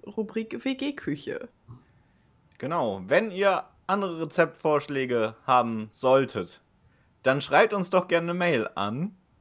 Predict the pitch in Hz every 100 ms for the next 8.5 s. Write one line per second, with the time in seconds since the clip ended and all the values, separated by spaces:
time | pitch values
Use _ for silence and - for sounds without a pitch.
0 | _ _ _ - 269 - - - 190 202
1 | - - 185 180 - - - 220 254 247
2 | 196 180 180 - 175 170 170 170 165 180
3 | 208 - 202 208 - - 202 - 156 165
4 | _ _ _ _ _ _ _ _ _ _
5 | _ _ _ _ _ - - - 117 120
6 | 123 123 123 120 117 110 107 _ _ _
7 | _ _ _ _ _ _ - 170 180 208
8 | 196 196 185 -